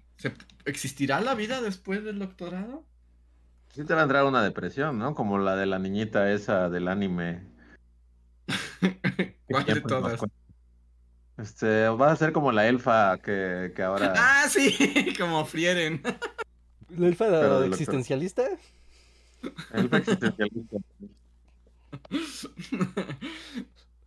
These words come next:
Speaker 1: No, no creo, ¿eh? La verdad, no, no, no creo que, que, que tenga como una especie de momento frieren de, de darme cuenta que eso fue la vida maravillosa.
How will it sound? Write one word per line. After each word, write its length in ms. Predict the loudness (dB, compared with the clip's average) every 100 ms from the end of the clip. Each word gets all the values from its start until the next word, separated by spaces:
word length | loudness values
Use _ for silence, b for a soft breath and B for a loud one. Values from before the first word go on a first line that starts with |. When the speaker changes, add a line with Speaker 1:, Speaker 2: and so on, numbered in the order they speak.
| -10
Speaker 1:
No, 160 | -8
no 240 | -6 -6 -2
creo, 520 | 0 2 4 4 4
¿eh? 220 | 4 4 2
La 120 | 2
verdad, 420 | 2 2 2 0
no, 180 | 0 -2
no, 300 | -2 -2 -4
no 300 | -6 -4 -6
creo 420 | -6 -4 -2 -4 -6
que, 800 | -8 -6 -6 -8 -8 -8 -10 -14 _
que, 100 | -20 -16
que 180 | -14
tenga 420 | -10 -6 -4 -4 -4
como 240 | -6 -4
una 140 | -6
especie 520 | -6 -6 -8 -6 -8 -6
de 100 | -8
momento 400 | -8 -8 -6 -6
frieren 460 | -4 -4 -2 -2 -4
de, 80 | -6
de 300 | -10 -10 -6
darme 360 | -6 -4 -6
cuenta 340 | -6 -8 -8 -8
que 100 | -10
eso 160 | -10
fue 160 | -10 -8
la 140 | -6
vida 260 | -6 -8 -6
maravillosa. 800 | -8 -10 -12 -12 -12 -10 -10